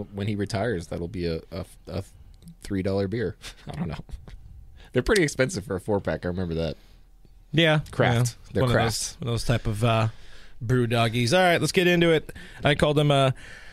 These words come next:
Speaker 2: I mean, there's so many ways to go with it. There's San Diego Pobres.
Speaker 1: Oh, Los Pobres.
Speaker 2: Yeah.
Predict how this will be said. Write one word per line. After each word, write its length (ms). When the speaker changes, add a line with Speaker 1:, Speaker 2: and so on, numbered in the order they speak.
Speaker 2:
I 40
mean, 140
there's 160
so 160
many 160
ways 280
to 60
go 200
with 160
it. 120
There's 180
San 200
Diego 220
Pobres. 680
Speaker 1:
Oh, 200
Los 220
Pobres. 520
Speaker 2:
Yeah. 200